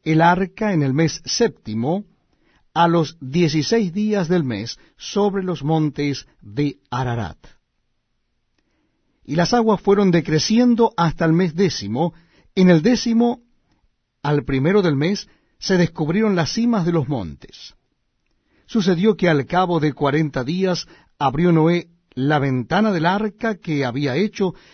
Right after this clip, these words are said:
y envió un cuervo, el cual salió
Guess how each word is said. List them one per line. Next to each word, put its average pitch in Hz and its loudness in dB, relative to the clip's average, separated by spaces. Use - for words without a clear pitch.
y 165 0
envió 180 4
un 226 4
cuervo, 135 -2
el 123 -8
cual 151 2
salió 190 0